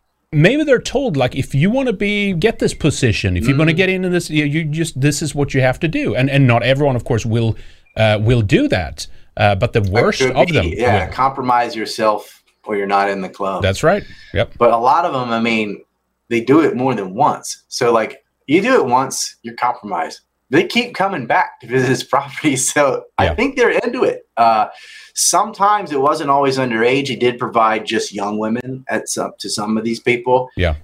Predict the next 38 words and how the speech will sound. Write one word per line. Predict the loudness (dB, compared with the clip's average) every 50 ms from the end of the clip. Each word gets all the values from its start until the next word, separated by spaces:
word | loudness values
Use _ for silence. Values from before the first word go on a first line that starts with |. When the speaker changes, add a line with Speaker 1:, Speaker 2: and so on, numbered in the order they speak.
| -12 -4 0
Speaker 2:
Or | 2 2 4 2 2 0 -2 -4 -6 -6
he'd | -2 0 0 0 2 0
get, | 0 0 0 -2 -8 _ _ _ _ -6
you | -2
know, | 0 0 0 0
someone's, | -2 -2 0 0 0 0 0 0 0
like, | 0 -2 -2 -4
seventeen, | -4 -2 0 0 0 0 -4 -4
Speaker 1:
Seventeen, | -2 0 0 2 2 2 0 0 0 0 0 0 2
Speaker 2:
right | 2 2 2
Speaker 1:
eighteen. | 2 0
Speaker 2:
on | 0
the | -2 -2
Speaker 1:
Yeah. | 0
Speaker 2:
line, | 0 2 2 2 2 2 0 -2 -4 -4 -6 -8 -8
Speaker 1:
Yeah. | -6 -4 -2
Speaker 2:
get, | -2 -2 -4 -6 -12 -16 -14
g-, | -14 -14 -12 -4
have | 0 0 0 0
some | -2 -4 -2
alcohol | 0 0 0 0 0 0 2 2 2 2 -2 -6
involved, | -6 -2 2 2 4 4 4 2 2 0 -2 -4
and, | -4 -4 -6 -8 -10 _ -14 -14 -14 -8 -4
"Gotcha, | -2 -2 -2 -2 -4 -8 -12
bitch," | -10 -8 -8 -8 -6 -6 -8 -6
you | -6 -4
know. | -2 -2 -2 -4 -4 -4
Speaker 1:
Yeah. | -2 -2 -2 -4 -6 -10 -6 -2
Speaker 2:
That | 0 0 2 2
happened. | 0 -2 -2 -2 -4 -4 -4 -6 -8 -10 -16 _ _
But | 0 2 2 2 0 -2 -2
there, | 0 0 2 0 0 -2 -6 -6 -4
there's | -2 -2 0
a | 2 2
lot | 2 2 2 0
of, | -4 -4
like, | -2 -2 -2 -2 -4 -12 _ _ _ _ _ _ -20 -20 _ _ _ _ _ _
twelve, | -10 -4 -2 0 0 0 -2 -4 -6 -8 -14 -20